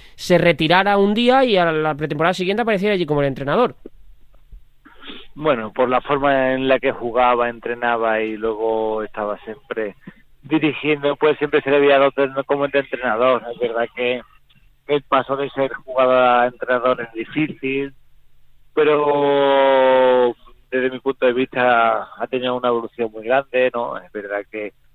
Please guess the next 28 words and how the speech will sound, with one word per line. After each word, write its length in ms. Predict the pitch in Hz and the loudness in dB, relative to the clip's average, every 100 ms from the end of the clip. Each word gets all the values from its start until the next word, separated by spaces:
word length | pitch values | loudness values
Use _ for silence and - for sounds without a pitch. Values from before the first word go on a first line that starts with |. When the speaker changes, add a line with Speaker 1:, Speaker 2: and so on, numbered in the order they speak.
| _ | _
Speaker 2:
que 120 | - 131 | -8 -8
tiene 220 | 123 123 | -8 -8
que 100 | 123 | -6
ir 160 | 120 | -2
aprendiendo. 580 | 123 120 117 135 147 139 | -2 -4 -6 -2 -2 0
Aquí 360 | 127 120 123 123 | -2 -2 -4 -2
en 160 | 123 | -4
el 160 | 123 117 | -6 -8
club 220 | - 123 | -6 -4
le 100 | 123 | -2
dieron 280 | 120 120 120 | -2 -4 -2
la, 340 | 120 117 104 - _ _ _ _ _ _ | 2 2 0 -6 _ _ _ _ _ _
bueno, 280 | 143 131 131 | -4 -4 -6
pues 240 | - 135 | -4 -2
la, 460 | 127 123 120 117 113 | 2 2 4 2 2
la 140 | 117 | 0
tran-, 360 | - 127 127 107 | -2 -6 -8 -4
la 160 | 127 123 | -4 -2
tranquilidad 640 | 127 123 131 127 123 127 | -4 -6 -8 -4 -2 0
de 140 | 127 | -2
que, 800 | 135 135 127 123 120 120 117 113 | -6 -6 -4 -2 -2 -2 -4 -6
eh, 20 | 117 | -6
iban 300 | 127 131 127 | -4 -4 -2
a 100 | 123 | -4
esperar, 520 | - 117 131 143 135 | -6 -2 0 2 0
que 440 | 117 117 113 110 104 | -6 -6 -4 -6 -8
confiaban 600 | 120 - 117 120 120 123 | -10 -8 -4 -2 -2 -2
en, 300 | 120 117 110 | -2 -4 -6